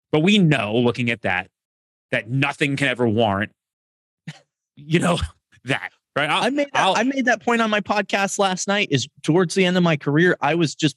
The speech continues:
Speaker 2: basically trying, I was having fun, but it wasn't professional. I was doing shit like that, not to that extent. And I woke up one day, I'm like, "This is something that I should ne-,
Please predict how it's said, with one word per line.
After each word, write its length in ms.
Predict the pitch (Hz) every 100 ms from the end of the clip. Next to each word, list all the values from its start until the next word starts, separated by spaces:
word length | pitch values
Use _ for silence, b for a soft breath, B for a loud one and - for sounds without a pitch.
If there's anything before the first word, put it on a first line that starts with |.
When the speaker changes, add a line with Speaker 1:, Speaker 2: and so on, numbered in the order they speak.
| -
Speaker 2:
basically 460 | 147 156 - 139 117
trying, 500 | - 139 135 131 -
I 100 | 135
was 160 | 165 151
having 360 | 160 135 120 - -
fun, 300 | 175 160 117
but 180 | 127 120
it 140 | 123
wasn't 300 | 135 123 -
professional. 640 | 110 - 127 - 95 87 -
I 100 | 127
was 160 | 127
doing 340 | - 151 151 135
shit 400 | - - 147 127
like 280 | 127 117 135
that, 220 | 113 123
not 200 | 117 -
to 100 | 107
that 180 | 113 117
extent. 420 | - - 101 - b b -
And 100 | 160
I 80 | 156
woke 240 | 151 165 175
up 120 | 165
one 120 | 135
day, 80 | 123
I'm 80 | 127
like, 140 | 131 _ -
"This 260 | 143 220
is 120 | 285 -
something 380 | 214 196 196 165
that 160 | 139 135
I 140 | 143
should 260 | 139 117 113
ne-, 200 | 123